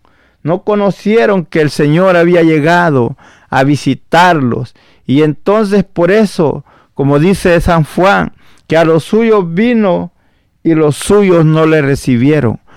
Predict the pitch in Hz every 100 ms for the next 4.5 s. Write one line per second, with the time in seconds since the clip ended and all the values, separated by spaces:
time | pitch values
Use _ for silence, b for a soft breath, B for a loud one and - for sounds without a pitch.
0 | b b 147 151 208 220 180 175 175 -
1 | 156 151 147 135 139 135 185 214 175 110
2 | - b b b - 135 180 180 - 170
3 | - 180 220 214 202 180 185 170 170 196
4 | 175 120 - -